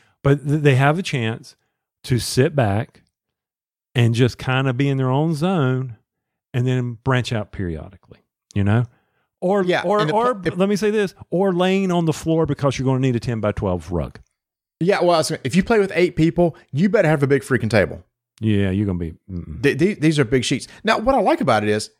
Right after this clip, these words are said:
Speaker 2: it played in two, it took us a little more than two hours 'cause it's the first game, but you're constantly doing something. You're not waiting on
Speaker 1: Mm-mm.
Speaker 2: anybody else. So it moves. Even though it took, it, the time flew because you were constantly writing something and doing something. I really appreciate
Speaker 1: Well,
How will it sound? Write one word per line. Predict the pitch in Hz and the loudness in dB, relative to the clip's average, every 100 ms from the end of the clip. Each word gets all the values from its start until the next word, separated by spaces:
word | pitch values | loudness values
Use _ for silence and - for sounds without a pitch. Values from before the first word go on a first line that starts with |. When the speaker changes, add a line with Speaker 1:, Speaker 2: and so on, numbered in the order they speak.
| _ - | _ -4
Speaker 2:
it | 226 233 | -4 -2
played | 302 247 226 - | 0 0 0 -4
in | 170 170 | -4 -2
two, | 214 196 | -2 0
it | 139 185 | -2 -2
took | 254 190 | -4 -2
us | |
a | 185 | -2
little | 156 | -2
more | 139 | -2
than | |
two | - 123 | 0 2
hours | 113 110 | 2 0
'cause | 107 | -8
it's | 110 101 | -8 -10
the | |
first | 101 113 104 | -4 -2 -2
game, | 110 101 92 - _ _ _ _ - | -2 -4 -4 -10 _ _ _ _ -10
but | 151 214 170 | 0 0 4
you're | 180 | 2
constantly | - 233 220 196 160 | 2 -2 0 -2 2
doing | 156 175 | 2 2
something. | - 95 - - _ _ | 0 -6 -8 -18 _ _
You're | 147 | 0
not | 160 208 147 | 0 0 0
waiting | 156 143 | 0 0
on | 131 | 0
Speaker 1:
Mm-mm. | 214 | 0
Speaker 2:
anybody | - 120 110 101 | 2 0 0 -2
else. | 90 - - - | -4 -6 -16 -10
So | - 220 | -2 0
it | 190 180 | 0 -2
moves. | 143 123 92 80 - - _ _ | 0 0 0 -4 -8 -8 _ _
Even | 180 233 233 | -2 2 2
though | 196 | 2
it | 185 | 2
took, | 185 185 | 0 0
it, | 165 | 0
the | 160 | 0
time | - 180 214 | 2 2 2
flew | 202 180 175 | 0 2 0
because | 165 156 139 | 0 -2 0
you | |
were | 139 | -2
constantly | - - - 190 147 - 156 143 | -2 -8 0 0 0 -8 -4 -2
writing | 127 127 123 127 | 0 2 2 0
something | - 117 120 110 | -4 -6 -4 -2
and | 104 | 0
doing | 107 101 | 0 -2
something. | 98 92 95 - _ - | -6 -8 -12 -14 _ -2
I | 123 | 2
really | 127 117 107 | 4 4 2
appreciate | 95 87 85 - | 0 -6 -10 -2
Speaker 1:
Well, | 151 156 143 139 | 2 2 2 -2